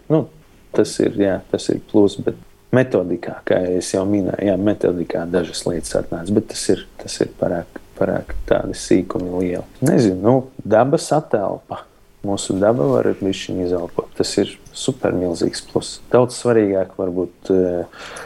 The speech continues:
par visu, ko mēs šobrīd esam ar jums izrunājuši, kad daba var atpūsties no mums, bet, eh,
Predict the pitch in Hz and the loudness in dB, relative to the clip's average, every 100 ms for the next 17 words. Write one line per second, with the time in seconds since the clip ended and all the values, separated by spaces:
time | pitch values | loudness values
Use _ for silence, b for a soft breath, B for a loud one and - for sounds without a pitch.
0 | B - 107 104 110 104 107 - 101 98 | B 2 4 6 6 4 0 0 -2 0
1 | 92 - - 95 92 87 92 - 92 92 | -2 -2 0 2 2 2 2 0 -2 -2
2 | 90 90 82 113 110 95 85 80 76 - | 0 -2 -2 -2 0 0 -2 -4 -6 -8
3 | - - - - - - 90 90 87 85 | -10 -14 -20 -12 -10 -4 0 2 2 0
4 | 87 87 87 - - - 87 87 - 90 | -2 -2 -2 -2 -2 -2 -4 -4 -6 -4
5 | 90 82 90 92 92 - 107 110 | -4 -4 0 0 0 4 4 4